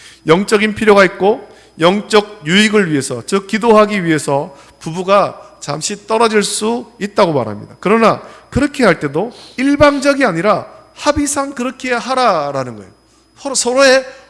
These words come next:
허락을 받으라는 거죠. 기도를 위해서 합의상 분방할 때도 그 기간을 정해야 됩니다. 부부 중에 한 사람이 기간도 정해놓지 않고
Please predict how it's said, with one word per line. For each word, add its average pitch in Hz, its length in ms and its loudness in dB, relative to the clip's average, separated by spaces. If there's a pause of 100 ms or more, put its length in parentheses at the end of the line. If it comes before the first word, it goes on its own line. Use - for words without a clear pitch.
(100)
허락을 247 480 0
받으라는 196 400 -2
거죠. 98 240 -18 (2500)
기도를 233 400 0
위해서 202 580 0 (320)
합의상 233 480 -4
분방할 185 480 -2
때도 147 460 -6
그 220 120 -8
기간을 208 640 -4
정해야 190 300 -4
됩니다. 120 320 -12 (120)
부부 185 220 -6
중에 220 200 -4
한 208 180 -4
사람이 220 500 -2 (460)
기간도 214 520 -2
정해놓지 196 520 -6
않고 180 340 -8